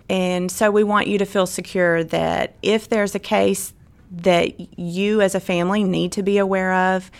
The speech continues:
we will certainly make you aware, but we will always protect the privacy of our, our students that test positive. So thank you for taking care of your children. Thank you for entrusting them to us.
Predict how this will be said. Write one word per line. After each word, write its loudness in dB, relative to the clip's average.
we 4
will 0
certainly 2
make -2
you 0
aware, 0
but 2
we 4
will 2
always 2
protect -4
the 0
privacy -2
of -2
our, 2
our 2
students -2
that -2
test -6
positive. -6
So -4
thank 0
you 2
for -6
taking -4
care -8
of -10
your -8
children. -6
Thank -4
you -4
for -4
entrusting -4
them -6
to -6
us. -2